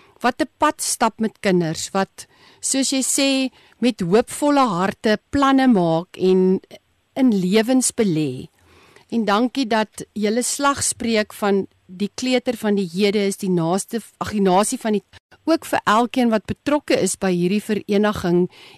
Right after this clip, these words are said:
iets is wat hulle leef en in belê en glo. So ook seën vir julle op die pad vorentoe en alles wat mooi is en baie dankie vir vandag se saamkuier.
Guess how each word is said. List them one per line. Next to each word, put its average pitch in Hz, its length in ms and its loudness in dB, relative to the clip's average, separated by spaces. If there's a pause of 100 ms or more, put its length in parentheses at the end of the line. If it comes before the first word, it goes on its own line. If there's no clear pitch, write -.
(120)
iets 240 220 -4
is 240 160 -4
wat 214 180 -2
hulle 190 220 0
leef 180 520 2
en 190 120 0
in 175 280 -2
belê 165 600 2
en 165 140 4
glo. 156 600 0 (500)
So - 260 0
ook 254 300 0
seën 302 460 4
vir 285 160 0
julle 226 280 2
op 240 100 -2
die 208 180 -4
pad 180 220 -4
vorentoe 349 720 2
en 175 340 4 (380)
alles 311 380 2
wat 247 200 -2
mooi 214 420 4
is - 140 -2
en 175 220 0
baie 175 280 2
dankie 170 360 0
vir 175 120 -8
vandag 156 360 -2
se - 100 -6
saamkuier. 139 680 -4